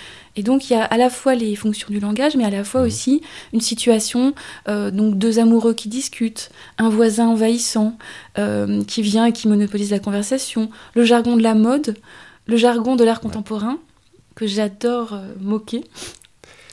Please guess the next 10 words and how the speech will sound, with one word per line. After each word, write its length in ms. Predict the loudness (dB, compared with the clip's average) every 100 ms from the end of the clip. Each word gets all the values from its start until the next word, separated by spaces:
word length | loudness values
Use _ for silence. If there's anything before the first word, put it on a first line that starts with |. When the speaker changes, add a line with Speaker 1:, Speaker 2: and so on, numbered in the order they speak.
| -20 -20 -10 0
Speaker 2:
Et, 180 | 4 4
euh, 360 | 4 2 0
en 120 | 0 2
parlant 280 | 4 4
justement 380 | 2 0 0 0
de 100 | 0
ces, 480 | -4 -6 -6 -6 -10 -14 -18 -16
de 240 | -14 -12
ces 580 | -10 -8 -6 -8 -6 -4
échanges, 540 | -4 0 2 2 0